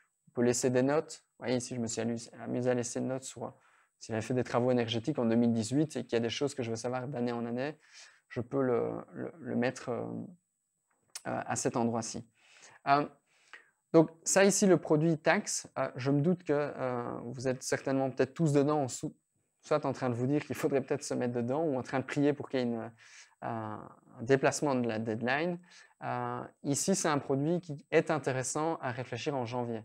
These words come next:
ou à la sortie de l'I P P. Euh, si vous êtes, comme on dit, rincé de la, la période I P P, euh, ben, c'est pas mal de, « OK,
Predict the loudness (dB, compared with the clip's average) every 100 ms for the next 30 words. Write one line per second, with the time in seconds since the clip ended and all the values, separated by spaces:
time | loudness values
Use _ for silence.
0 | -14 _ _ _ _ 6 6 6 0 0
1 | 0 2 2 0 -2 -6 _ _ _ _
2 | -16 -10 -8 -4 -2 2 2 2 0 0
3 | 0 0 0 0 0 0 -2 -4 -6 -2
4 | 0 2 0 0 -2 2 2 2 -4 _
5 | _ _ -16 -14 -4 0 2 4 6 6
6 | 6 4 2 0 -6 -4 0